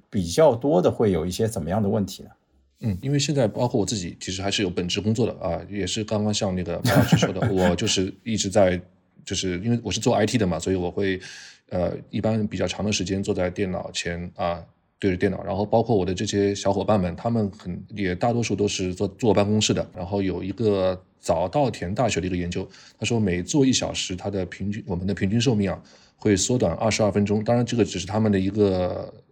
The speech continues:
Speaker 2: 统计吧，也不知道真的假的。他说每天如果久坐十，超过十一个小时的人，他的这个死亡率是不足四小时人的一点四倍。所以呢，就是像刚刚那个麦老师说的，如果你，因为我们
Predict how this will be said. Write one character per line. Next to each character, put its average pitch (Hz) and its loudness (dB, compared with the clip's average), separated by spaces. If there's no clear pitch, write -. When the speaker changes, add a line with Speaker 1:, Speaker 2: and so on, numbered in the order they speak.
Speaker 2:
统 95 0
计 123 4
吧， 90 6
也 98 0
不 92 -2
知 113 4
道 110 6
真 110 2
的 120 4
假 87 2
的。 90 -6
他 120 -4
说 120 0
每 92 4
天 127 2
如 110 0
果 113 2
久 90 0
坐 107 0
十， - -4
超 - 0
过 117 2
十 101 0
一 117 2
个 135 4
小 85 2
时 - -2
的 98 2
人， 90 -2
他 104 -4
的 98 0
这 95 -8
个 95 -4
死 - 0
亡 90 -2
率 120 2
是 98 2
不 123 -2
足 98 -2
四 107 0
小 80 -2
时 90 -2
人 90 -2
的 90 -2
一 117 -4
点 101 -2
四 - 2
倍。 90 -4
所 - 2
以 156 6
呢， 147 6
就 143 2
是 110 2
像 110 0
刚 113 -2
刚 113 2
那 110 0
个 104 0
麦 101 0
老 90 2
师 87 -6
说 95 -4
的， 92 -2
如 95 -6
果 120 0
你， 95 -6
因 117 -2
为 120 2
我 104 0
们 - -6